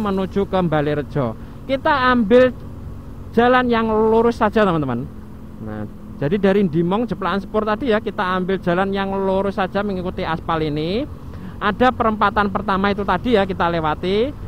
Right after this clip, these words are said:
Lalu habis itu ada perempatan yang kedua yang ada di depan itu, kita belok ke kanan, teman-teman, atau belok ke selatan.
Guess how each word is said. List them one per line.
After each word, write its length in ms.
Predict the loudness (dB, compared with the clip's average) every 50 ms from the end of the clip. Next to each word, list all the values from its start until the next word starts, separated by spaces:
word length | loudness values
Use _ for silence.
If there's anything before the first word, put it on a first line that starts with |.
| -8 -2
Lalu 240 | 0 2 4 6 6
habis 320 | 6 4 4 2 2 2
itu 240 | 0 0 0 0 0
ada 800 | 2 0 0 0 0 2 4 4 6 6 6 6 6 6 6 4 0 -4 -8 -8 -2
perempatan 560 | 0 0 2 2 2 2 2 2 2 2 2
yang 160 | 0 0 -2
kedua 560 | -2 -4 -2 0 2 2 4 4 2 0 -2
yang 240 | -4 -4 -2 0 0
ada 160 | 0 0 0
di 160 | -2 -2 -2
depan 240 | -4 -2 0 0 0
itu, 320 | 0 0 0 0 0 0 0 -2 -8 -14 -10 -4
kita 560 | -2 0 0 -2 -2 0 2 2 2 2 2
belok 400 | 2 0 2 2 4 2 2 2 0 -2
ke 60 | -4 -2 0
kanan, 320 | 0 2 4 4 2 2
teman-teman, 560 | 2 0 0 0 0 -2 -2 -2 -4 -4 -2
atau 160 | -2 -2 -2 0
belok 360 | 0 0 2 2 2 0 -2
ke 40 | -2
selatan. 640 | -2 0 0 0 0 2 2 2 2 2 -2 -6